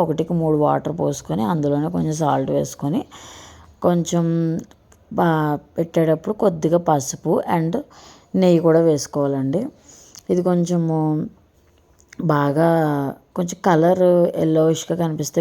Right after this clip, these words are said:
బాగుంటుంది కదా, అందుకని కొంచెం పసుపు వేసుకోవాలి.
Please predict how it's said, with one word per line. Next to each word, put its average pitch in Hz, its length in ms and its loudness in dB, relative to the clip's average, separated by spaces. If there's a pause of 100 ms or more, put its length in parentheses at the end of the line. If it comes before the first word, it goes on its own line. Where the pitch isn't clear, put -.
బాగుంటుంది 139 440 -2
కదా, 143 200 -2
అందుకని 160 560 -2
కొంచెం 180 300 -4
పసుపు 147 340 -4
వేసుకోవాలి. 135 720 -6